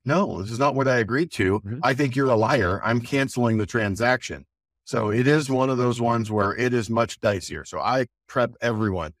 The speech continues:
Speaker 1: "If you want to do this, be prepared that if you have to, you are going to close at that." So someone that only has five percent down,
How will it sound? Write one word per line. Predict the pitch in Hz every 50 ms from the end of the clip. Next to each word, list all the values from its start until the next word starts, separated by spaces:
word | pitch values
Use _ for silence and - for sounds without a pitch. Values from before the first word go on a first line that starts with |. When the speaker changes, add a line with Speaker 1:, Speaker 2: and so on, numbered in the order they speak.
| _ _ _
Speaker 1:
"If | -
you | - 65
want | 69 85 95
to |
do | 101 131 196 196
this, | 139 123 123 120 - - - _ _ _ _ _
be | - 78 76
prepared | - - - - 175 180 175 143 117 113 113 117 - _
that | - -
if | 90 82 -
you | 104 113
have | 160 220 233 - -
to, | - 110 98 95 98 101 - -
you | 92 98 98
are | 101 107 107
going | 92 101 104 123 131 135 135 127 110
to | - 135 123
close | - 139 143 143 135 107
at | 110 87
that." | 87 - - -
So | - 110 95 - _ _ _ _
someone | - - 147 143 143
that | 139 131
only | - 311 165 175 160 135
has | 135 127 123 113 -
five | - 123 - 107 -
percent | - 110 - - 110 104
down, | 113 110 104 104